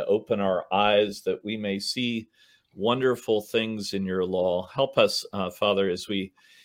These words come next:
engage in, uh, reading through First Samuel today. Um,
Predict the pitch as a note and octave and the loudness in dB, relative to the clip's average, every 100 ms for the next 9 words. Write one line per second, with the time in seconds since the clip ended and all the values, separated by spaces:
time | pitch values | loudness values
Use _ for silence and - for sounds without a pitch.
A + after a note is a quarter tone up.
0 | _ - A2+ G#2+ G2+ A#2 A#2+ A#2+ G#2 A#2 | _ -4 -2 0 4 4 6 2 0 2
1 | G#2 G2 G2 G#2 - G2 F#2 F#2+ F#2 - | 2 2 -4 -8 -10 -4 -2 -2 -4 -12
2 | _ - G#2+ A#2+ A2+ G#2+ - A#2 G#2+ G2+ | _ -8 -2 0 0 -2 -4 -2 -2 -2
3 | - A2+ - - A#2 A#2+ A#2 A2 - G2+ | -4 -2 0 2 2 2 0 0 -2 -2
4 | A2 A2 A2 G#2+ - _ _ _ _ - | 4 4 4 2 -4 _ _ _ _ -12
5 | F#2 F2+ F2+ E2+ | -8 -8 -8 -12